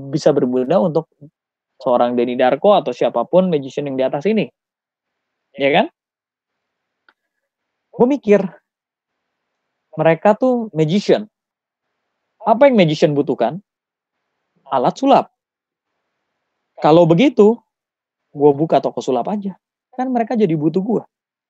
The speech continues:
And then tiba-tiba opportunity itu datang.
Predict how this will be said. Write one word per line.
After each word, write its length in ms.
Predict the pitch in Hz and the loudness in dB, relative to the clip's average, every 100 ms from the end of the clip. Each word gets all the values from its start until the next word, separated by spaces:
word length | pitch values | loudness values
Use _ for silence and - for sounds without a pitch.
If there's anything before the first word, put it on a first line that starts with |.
| _ _ _ _ _ _ _ _ _ _ _ _ _ _ _ _ _ _ _ _ _ _ _ _ _ _ _ _ | _ _ _ _ _ _ _ _ _ _ _ _ _ _ _ _ _ _ _ _ _ _ _ _ _ _ _ _
And 160 | - 143 | -2 2
then 240 | 180 214 | 2 4
tiba-tiba 400 | 180 139 135 156 | 4 4 4 2
opportunity 720 | 165 151 156 151 139 135 139 | 2 0 -2 -4 -6 -4 -4
itu 80 | 190 | 0
datang. 400 | 160 156 139 | -2 -2 -8